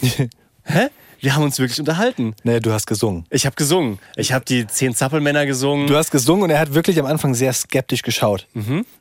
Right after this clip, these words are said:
Speaker 1: Aber hat er am Ende, ich bin, als, bin dann irgendwann weg, ich, ich, äh, stand ja hinter der Kamera und hab zugeguckt, was ihr da so macht, ganz kurz.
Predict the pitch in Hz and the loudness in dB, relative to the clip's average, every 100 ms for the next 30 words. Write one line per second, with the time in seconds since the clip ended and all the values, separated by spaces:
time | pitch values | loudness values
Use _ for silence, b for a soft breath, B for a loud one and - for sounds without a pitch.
0 | _ 117 120 175 147 131 165 143 - 120 | _ 0 2 2 2 2 0 -2 -2 -2
1 | 113 - _ 113 107 107 110 98 156 - | -2 -6 _ -2 0 -2 -2 0 -2 -4
2 | B B B - 98 101 110 107 104 98 | B B B -20 -10 -8 -6 -2 -2 -2
3 | 117 110 120 131 110 131 127 120 - 156 | -2 -2 0 0 0 0 0 0 -2 -2
4 | 170 160 151 131 127 117 120 175 - 180 | 0 0 0 2 2 2 0 0 -2 0
5 | - 226 | 2 2